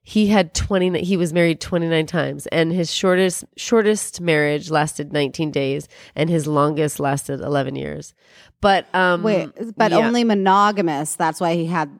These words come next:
Speaker 2: the, the title, because he was always faithful to his twenty-nine wives?
Speaker 1: I guess. I mean, but Glenn Wolfe, what the hell? And so she was one of his wives, which is,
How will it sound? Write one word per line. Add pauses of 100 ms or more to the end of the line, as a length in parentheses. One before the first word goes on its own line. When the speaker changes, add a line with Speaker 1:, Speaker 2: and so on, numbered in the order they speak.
(260)
Speaker 2:
the, (140)
the
title,
because
he
was
always
faithful
to
his
twenty-nine
wives?
Speaker 1:
I
guess.
I
mean,
but
Glenn
Wolfe,
what
the
hell?
And
so
she
was
one
of
his
wives,
which
is,